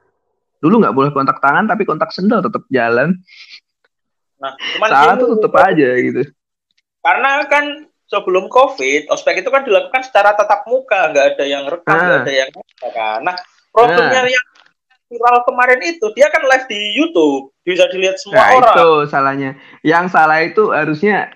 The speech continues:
Speaker 1: apa namanya, universitasnya, dia harus melindungi. Dia nggak mikirin, apa namanya, yang disuruh ngospekin ini udah disuruh. Dia juga meluangkan waktunya buat ngader adik-adiknya, udah disuruh sama, punya tanggung jawab moral sama kampus.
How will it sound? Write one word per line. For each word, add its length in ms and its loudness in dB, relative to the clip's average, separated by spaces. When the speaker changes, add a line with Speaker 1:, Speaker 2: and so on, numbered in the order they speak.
Speaker 1:
apa 240 2
namanya, 480 -8
universitasnya, 880 0
dia 160 2
harus 160 -4
melindungi. 720 0
Dia 160 2
nggak 160 0
mikirin, 680 -2
apa 200 0
namanya, 440 0
yang 120 2
disuruh 400 2
ngospekin 520 -2
ini 120 2
udah 200 2
disuruh. 760 2
Dia 160 2
juga 200 0
meluangkan 480 0
waktunya 440 -2
buat 200 -2
ngader 400 -2
adik-adiknya, 720 0
udah 160 -2
disuruh 400 -4
sama, 400 -2
punya 160 0
tanggung 280 -2
jawab 160 -2
moral 200 2
sama 320 0
kampus. 640 0